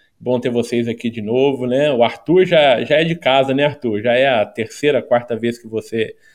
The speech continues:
está aqui com a gente. Marcel, obrigado. É a primeira vez de, com certeza, muitas outras, né?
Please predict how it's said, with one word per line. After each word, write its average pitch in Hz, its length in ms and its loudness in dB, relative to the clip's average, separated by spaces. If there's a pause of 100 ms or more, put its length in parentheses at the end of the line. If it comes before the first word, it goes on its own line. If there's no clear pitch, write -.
(200)
está - 180 -2
aqui 113 180 -4
com - 100 -12
a 101 80 -2
gente. 143 560 -4 (320)
Marcel, 135 460 2
obrigado. 143 760 2
É - 120 2
a 120 40 4
primeira 120 380 0
vez 139 380 0
de, 101 480 -6
com - 160 -10
certeza, 120 440 -4
muitas 120 400 -4
outras, 123 440 -2
né? 151 240 -4